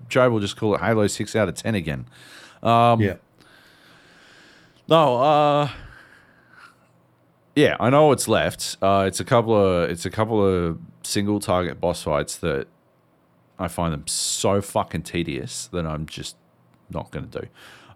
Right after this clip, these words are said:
Speaker 1: Um, but seriously, the best, the best level, the best area in the game by such a long way. Like,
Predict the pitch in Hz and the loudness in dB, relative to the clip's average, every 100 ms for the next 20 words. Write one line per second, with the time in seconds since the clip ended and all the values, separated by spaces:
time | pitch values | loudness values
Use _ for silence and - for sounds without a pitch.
0 | 104 107 104 104 104 101 92 - _ _ | 2 4 6 6 4 0 -6 -10 _ _
1 | _ _ _ _ _ _ - 113 110 98 | _ _ _ _ _ _ 0 4 4 4
2 | 95 - _ _ _ _ _ - 113 123 | 0 -4 _ _ _ _ _ -6 0 0
3 | 135 160 190 127 101 82 92 98 - - | 0 -2 -2 0 -2 2 0 2 -2 -8
4 | - - _ _ _ _ _ _ - 92 | -12 -14 _ _ _ _ _ _ -14 -2
5 | 110 127 156 165 170 170 - - 95 - | 0 2 0 0 -2 -4 -12 -18 -18 0
6 | 131 123 - - - - _ - 98 107 | 2 2 0 -8 -10 -14 _ -4 2 2
7 | 90 73 76 101 - - - - - 92 | 2 -2 -2 -6 -10 -16 -20 -16 -8 -8
8 | 90 131 135 - 156 147 139 131 117 101 | -2 2 2 0 0 2 4 4 2 -2
9 | 90 90 78 76 78 117 123 _ _ _ | -2 -2 -2 -4 -8 -10 -12 _ _ _
10 | _ _ _ - _ _ _ _ - 104 | _ _ _ -20 _ _ _ _ -2 0
11 | 98 95 90 82 - - - - - 131 | 0 -2 -2 -6 -8 -8 -6 -4 -2 -2
12 | - 123 110 101 92 85 67 52 55 - | 2 2 4 2 0 -2 -2 -4 -12 -16
13 | - - - 110 113 - | -20 -8 0 2 2 -4